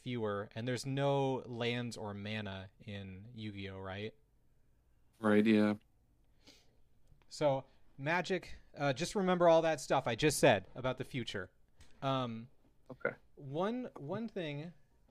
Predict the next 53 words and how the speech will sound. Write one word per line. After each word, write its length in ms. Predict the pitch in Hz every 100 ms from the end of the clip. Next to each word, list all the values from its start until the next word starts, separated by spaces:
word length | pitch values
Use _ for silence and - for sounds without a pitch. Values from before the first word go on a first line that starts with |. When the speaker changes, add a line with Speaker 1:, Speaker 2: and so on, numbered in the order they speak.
| - 127
Speaker 1:
before 260 | 143 160
we 120 | 165 180
get 120 | 175
into, 200 | 165 -
like, 160 | 127 -
the 80 |
main 580 | 123 127 131 135 139 139 - _ _ -
actual 400 | 127 135 135 117
card 280 | - 107
games, 280 | 104 104 104 - - _
I 80 | 127
wanted 260 | 139 147 147
to 280 | 143 139 131
ask 340 | 131 131 - -
you 640 | 117 123 151 151 113 127 - - _ _
about 580 | 117 127 117 113 113 - _ _ _ _ _ _
card 380 | - - 156 151
games 500 | 151 147 139 139 131 -
that 140 | 123
are 180 | 127 123 - -
in 460 | 165 151 127 117 - _ _ _ -
other 260 | 131 123
video 380 | 107 117 113 101
games, 440 | 98 107 - - - _ _ _ _
'cause 240 | - 110 120
I 120 | 113
know 180 | 131 135
that 100 | 110
you're 200 | 123 110
a 40 | -
big 220 | 147 147 139
fan 260 | 143 123
of 120 | 113
those, 420 | 110 104 98 95 -
so 160 | - 113
I 60 |
wanted 240 | 107 113 107
to 80 | -
give 200 | - 110
you 100 | 110
the 100 | 104
floor 260 | - 110
to 60 | 98
talk 300 | - 101 -
about 240 | 101 92
those. 180 | 101 98
I'm 140 | 107 107
thinking 240 | 123 110
of, 80 | 107
like, 180 | 101 -
Final 280 | 110 104 104
Fantasy 460 | 107 101 101 107
nine, 420 | 98 98 98 98